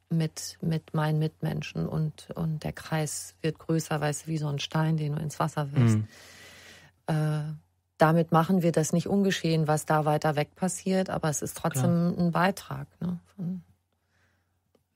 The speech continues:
Speaker 2: Definitiv. Was auch nochmal hinzukommt, ist der Faktor,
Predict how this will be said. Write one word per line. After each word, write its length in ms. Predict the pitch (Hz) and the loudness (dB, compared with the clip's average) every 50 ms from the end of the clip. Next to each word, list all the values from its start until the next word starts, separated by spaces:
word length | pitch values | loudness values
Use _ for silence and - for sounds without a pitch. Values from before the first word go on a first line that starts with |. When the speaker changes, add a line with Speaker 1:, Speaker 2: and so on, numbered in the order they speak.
| _ _ - | _ _ -8
Speaker 2:
Definitiv. 440 | - 131 - 135 131 - 127 120 - - - - - - - | -6 -4 -4 -4 -2 -2 -2 -4 -4 -8 -16 -18 -14 -8 -6
Was 140 | 127 120 | -4 -2
auch 100 | - - | 0 2
nochmal 220 | 139 160 165 160 147 | 4 6 6 6 6
hinzukommt, 480 | 131 120 - - 147 151 - 156 151 | 6 4 4 2 0 4 4 2 2
ist 140 | 160 143 - | 2 0 0
der 80 | 135 123 | 0 0
Faktor, 480 | - 139 135 - - 131 127 127 127 | 0 0 -2 2 2 4 4 4 2